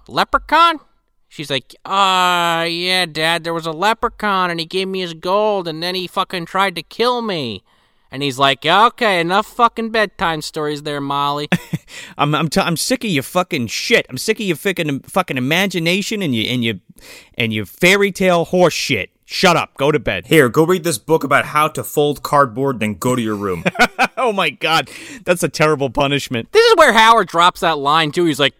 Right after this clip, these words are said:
Speaker 1: he's like, "I'm too practical to believe in fairy tales." And I don't know how this woman makes the connection because of that. There's, there's gotta be probably a few million, if not more, Howards in the world. She goes, "Wait a second. Are you How To Howard?"
Speaker 2: The Howard Wilson?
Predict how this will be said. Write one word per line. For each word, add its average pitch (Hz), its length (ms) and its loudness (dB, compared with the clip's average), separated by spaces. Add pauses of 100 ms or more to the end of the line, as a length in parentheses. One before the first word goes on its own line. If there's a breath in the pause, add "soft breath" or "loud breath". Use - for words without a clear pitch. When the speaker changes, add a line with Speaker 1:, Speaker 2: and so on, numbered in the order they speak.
(160)
Speaker 1:
he's 147 140 -14
like, 139 200 -2
"I'm 214 240 6
too 170 200 -4
practical 156 520 -4
to 120 80 -6
believe 120 300 -6
in 107 100 -8
fairy 117 320 -4
tales." 120 300 -6
And 165 140 -6
I 226 100 4
don't 415 140 0
know 254 160 2
how 208 400 4
this 214 200 -6
woman 185 260 -2
makes 127 220 -4
the - 120 -8
connection 127 520 -4
because 135 360 -8
of 82 200 -10
that. 113 340 2 (140)
There's, 156 160 -4
there's 196 200 -2
gotta 294 260 4
be 202 260 -4
probably 175 380 2
a 131 40 -4
few 226 260 -8
million, 175 520 -2
if 127 160 -6
not 135 220 0
more, 123 320 -2
Howards 127 540 -2
in 110 60 -12
the 104 60 -12
world. 107 280 -8
She - 80 -14
goes, 165 180 -4 (280 loud breath)
"Wait 440 200 4
a 180 40 2
second. 92 460 -8 (800)
Are - 60 4
you 523 240 8
How 320 260 6
To 349 320 4
Howard?" 262 680 6
Speaker 2:
The 233 300 4
Howard 311 440 0
Wilson? 453 420 2